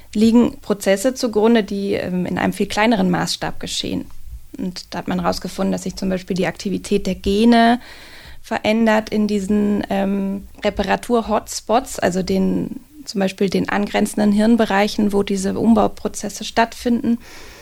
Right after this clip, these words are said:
Oder es bilden sich neue sogenannte dendritische Spines. Das sind so kleine pilzförmige Ausstülpungen auf den Zellfortsätzen,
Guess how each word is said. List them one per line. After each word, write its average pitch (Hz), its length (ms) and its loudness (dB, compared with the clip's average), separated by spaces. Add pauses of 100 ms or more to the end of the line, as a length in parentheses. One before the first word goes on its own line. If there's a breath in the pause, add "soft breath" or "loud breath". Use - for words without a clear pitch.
(340 loud breath)
Oder 190 180 2
es 185 100 -2
bilden 220 460 6
sich 202 560 0
neue 208 440 4
sogenannte 190 880 0
dendritische 190 600 -2
Spines. 202 760 0
Das 214 200 -8
sind 208 100 -4
so 196 100 -8
kleine 202 400 0
pilzförmige 214 800 -2
Ausstülpungen 233 800 0
auf 202 140 -6
den 196 160 -2
Zellfortsätzen, 240 1000 -2